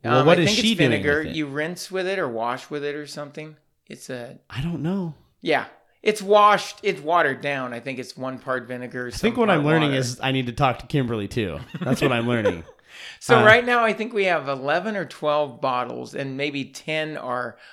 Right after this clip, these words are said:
Speaker 2: like, a store-bought. They have a label on them, and what they say they have
Speaker 1: What?
Speaker 2: in them, they have in them.
Speaker 1: And they're all soap?
Speaker 2: Well, sh-, no. Conditioner, shampoo.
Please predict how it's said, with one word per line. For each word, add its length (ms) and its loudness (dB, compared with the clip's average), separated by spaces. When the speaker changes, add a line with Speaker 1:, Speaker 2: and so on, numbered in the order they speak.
Speaker 2:
like, 180 -6
a 40 -8
store-bought. 600 2
They 80 4
have 120 6
a 40 4
label 480 6
on 220 -6
them, 180 -8
and 240 -2
what 220 2
they 240 2
say 380 0
they 180 -2
have 380 -6
Speaker 1:
What? 200 0
Speaker 2:
in 40 -2
them, 380 -4
they 120 -2
have 220 -4
in 160 -2
them. 200 -14
Speaker 1:
And 80 2
they're 100 6
all 140 6
soap? 560 4
Speaker 2:
Well, 600 8
sh-, 520 -12
no. 420 0
Conditioner, 680 -2
shampoo. 800 -8